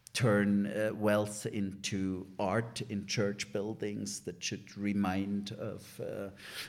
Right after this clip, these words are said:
of, of supreme powers. Um, but we see very similar things today in art collections and in the, uh, desire to, uh, turn money into beauty and give it,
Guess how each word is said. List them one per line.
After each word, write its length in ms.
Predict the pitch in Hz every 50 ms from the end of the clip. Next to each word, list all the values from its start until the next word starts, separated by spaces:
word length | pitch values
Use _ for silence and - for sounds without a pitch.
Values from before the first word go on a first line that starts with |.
| - - - - - -
of, 360 | 117 107 101 101 - - 107 - -
of 120 | 107 101 -
supreme 600 | - - - 117 120 - 139 131 120 117 113 107 104 -
powers. 640 | 120 120 104 101 110 113 113 123 123 - - - - - - - -
Um, 580 | - 120 113 104 98 98 98 101 101 101 101 101 - - 123 117
but 120 | 127 123 117
we 120 | 127 127
see 260 | - - - 123 117
very 340 | 113 117 117 113 110 113 110
similar 600 | 104 - - - 151 143 151 135 113 107 101 95 98 - - -
things 480 | - - - - 113 107 104 101 101 -
today 560 | - - 104 101 110 101 98 101 98 101 104
in 180 | - 107 98 98
art 340 | - 107 107 101 101 - -
collections 920 | - - 98 95 95 101 101 - - - - 117 110 110 113 107 - -
and 320 | - - 104 95 95 90 90
in 260 | 87 92 92 92 90
the, 340 | 85 95 92 90 90 87 87 - - - - -
uh, 140 | - 104 107 110 -
desire 560 | - 107 98 101 - 104 95 92 92 90 92
to, 640 | 90 87 - - - 104 92 90 90 90 90 87 -
uh, 280 | - 98 101 98 98 - - - - - - - _ _ _ _ _ _ - _ -
turn 680 | - 120 117 107 101 98 98 101 98 98 98 90 - 101
money 800 | 104 110 107 95 92 95 95 98 101 101 98 98 95 98 95 95
into 600 | 104 101 95 92 92 95 - - 101 90 90 90 90 104 101 104
beauty 640 | - 101 104 113 117 113 113 - - 110 104 98
and 280 | - 95 95 95 92 -
give 180 | - 107 92 92
it, 220 | 90 - -